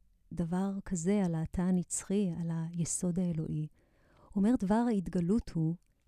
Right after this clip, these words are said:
אהיה אשר אהיה. המגלה הוא המגלה. ההווה, הווה, ותו לא.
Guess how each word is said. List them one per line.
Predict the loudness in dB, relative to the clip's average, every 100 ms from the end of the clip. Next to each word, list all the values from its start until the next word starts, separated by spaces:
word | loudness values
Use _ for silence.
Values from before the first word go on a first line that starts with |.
| -2
אהיה | 0 0 0 2 0 -4 _ _
אשר | -4 -4 0 2 2 0 0
אהיה. | 2 2 2 2 -2 -6 _ _ _ _ -20 2
המגלה | 6 6 6 4 4 4 2 -2 _ _
הוא | 4
המגלה. | 6 6 4 4 2 -2 -6 _ _ _ -4 4
ההווה, | 6 6 4 4 4 0 _ _ _
הווה, | 4 4 6 2 2 -6 _ 2
ותו | 2 4 6 8
לא. | 8